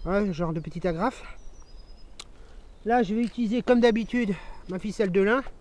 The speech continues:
qui résiste à, à peu près trente kilos de traction, donc, euh, vous voyez déjà. Et un bouchon, bien sûr, il nous faut un bouchon. Donc le bouchon, c'est un bouchon, euh, que je l'ai mis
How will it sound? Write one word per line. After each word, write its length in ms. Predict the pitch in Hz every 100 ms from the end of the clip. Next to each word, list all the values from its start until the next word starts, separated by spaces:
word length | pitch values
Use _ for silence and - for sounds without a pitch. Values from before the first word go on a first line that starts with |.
| - - - - -
qui 80 | 170
résiste 400 | 190 190 185 180
à, 60 |
à 20 |
peu 100 | 175
près 220 | 180 - 196
trente 240 | 196 185
kilos 200 | 196 196
de 40 |
traction, 420 | - 185 - 247 240
donc, 300 | 170 156 156
euh, 180 | 156
vous 240 | 151 - 147
voyez 180 | 160 175
déjà. 280 | 180 233 - - - - -
Et 180 | 240 277
un 100 | 262
bouchon, 420 | 277 285 - 269 220
bien 140 | 214
sûr, 160 | - 220
il 80 |
nous 80 | 202
faut 180 | - 262
un 80 | 240
bouchon. 380 | 190 - 240 254 - - - - - - - -
Donc 220 | 196 185
le 120 | 254
bouchon, 400 | 233 226 - 294
c'est 220 | - - 226
un 60 |
bouchon, 380 | 220 214 - 240 214 180
euh, 160 | 170 165 - - - - - -
que 80 | 180
je 60 | 175
l'ai 120 | 185
mis 140 | 180